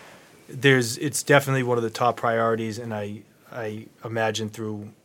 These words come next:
taking up the transportation bond bill or whatever we do on revenue,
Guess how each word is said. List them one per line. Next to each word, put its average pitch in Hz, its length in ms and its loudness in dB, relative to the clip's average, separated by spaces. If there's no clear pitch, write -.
taking 113 220 -8
up 107 80 -8
the 117 60 -12
transportation 110 480 -10
bond 143 240 2
bill 135 160 4
or 113 320 -2
whatever 107 260 -6
we 104 100 -8
do 104 160 -6
on 101 120 -8
revenue, 104 360 -8